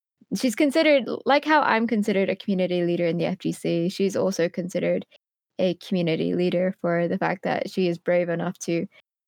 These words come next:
try to be a leader. And there's a lot of people who follow and are supporting her and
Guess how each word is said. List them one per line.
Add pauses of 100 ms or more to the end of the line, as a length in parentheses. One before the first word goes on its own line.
(120)
try (300)
to (120)
be
a
leader. (580)
And
there's
a
lot
of
people
who
follow
and (280)
are (460)
supporting
her
and